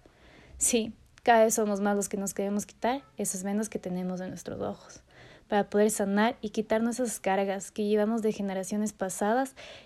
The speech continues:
y de experiencias de nuestra infancia, que están en nuestro inconsciente y no estamos conscientes de que influyen en nuestro día a día y no nos permiten ser seres libres. Así que en este proyecto vamos a compartir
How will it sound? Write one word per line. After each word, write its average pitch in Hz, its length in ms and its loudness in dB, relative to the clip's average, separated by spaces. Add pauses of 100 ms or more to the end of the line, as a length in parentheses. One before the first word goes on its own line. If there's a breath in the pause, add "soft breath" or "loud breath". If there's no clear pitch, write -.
(120)
y 233 120 4
de 220 60 4
experiencias 202 560 0
de 190 80 -6
nuestra 180 300 -6
infancia, 196 500 -4 (480 soft breath)
que 233 100 -4
están 233 260 4
en 233 80 2
nuestro 208 220 0
inconsciente 208 800 0
y 214 100 -2
no 214 60 2
estamos 220 640 0 (160)
conscientes 226 840 -2 (100)
de 208 140 0
que 214 120 -2
influyen 214 340 0
en 202 60 2
nuestro 190 300 -4
día 202 200 2
a - 20 -6
día 220 320 2
y 202 80 -4
no 202 120 -2
nos 202 120 -2
permiten 196 400 -6
ser 254 300 -4
seres - 420 -8
libres. - 480 -14 (840 loud breath)
Así 320 320 4
que 330 420 8 (220)
en 294 160 6
este 381 200 4
proyecto 254 480 4
vamos 247 300 2
a 240 120 2
compartir 226 800 2